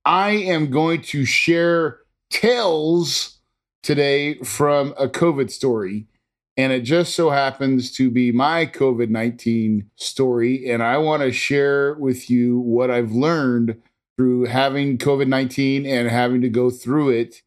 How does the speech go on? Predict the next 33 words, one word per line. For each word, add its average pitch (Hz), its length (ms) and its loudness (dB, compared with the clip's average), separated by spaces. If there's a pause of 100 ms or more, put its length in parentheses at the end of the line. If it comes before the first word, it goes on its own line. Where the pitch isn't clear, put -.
(420)
um, 120 220 0
and 120 200 2
making 131 500 0
a 120 680 0 (340)
four-day 143 440 0
trip 135 340 -4
to 127 420 2
I 123 180 0
C 123 200 -4
U, 131 720 0 (600)
and 123 320 0
how 139 640 0
I 127 280 0
recovered 127 540 0
what 123 140 0
I 120 80 2
learned 113 300 -2
from 95 180 -4
it. 87 140 -12 (100)
So, 107 520 -2 (440)
um, 113 160 -2
I 113 80 0
think 135 180 -2
you're 131 100 -2
gonna 131 120 0
find 127 480 -2
this 151 300 0
episode 123 400 0
to 117 60 0
be 113 340 0
<laughs> - 0 -
extremely 170 1040 -2
helpful 123 680 0